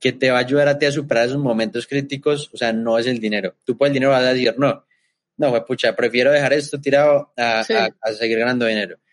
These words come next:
Speaker 1: Pero
Speaker 2: Sí.
Speaker 1: si tienes un propósito claro, te apasiona, te encanta lo que haces, lo disfrutas, pues entonces lo vas a seguir haciendo y ya,
Speaker 2: Sí.
Speaker 1: porque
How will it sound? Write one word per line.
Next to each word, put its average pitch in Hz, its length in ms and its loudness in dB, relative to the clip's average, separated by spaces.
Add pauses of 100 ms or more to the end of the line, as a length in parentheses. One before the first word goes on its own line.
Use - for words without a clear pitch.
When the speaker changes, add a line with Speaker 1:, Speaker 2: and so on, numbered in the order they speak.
(400)
Speaker 1:
Pero 131 240 2
Speaker 2:
Sí. - 60 -6
Speaker 1:
si 127 60 -10
tienes 151 420 -2
un 147 140 -6
propósito 139 640 -2
claro, 113 520 0
te - 120 -6
apasiona, 113 920 -2
te 110 140 -8
encanta 123 560 -4
lo 131 180 -2
que 113 140 0
haces, 110 340 -2
lo 113 120 0
disfrutas, 117 720 -2 (460)
pues 123 120 -4
entonces 123 160 -2
lo 156 40 2
vas 151 120 2
a - 20 -2
seguir 147 220 0
haciendo 127 460 -2 (120)
y 107 100 -10
ya, 123 140 0
Speaker 2:
Sí. - 80 -12
Speaker 1:
porque 104 340 -4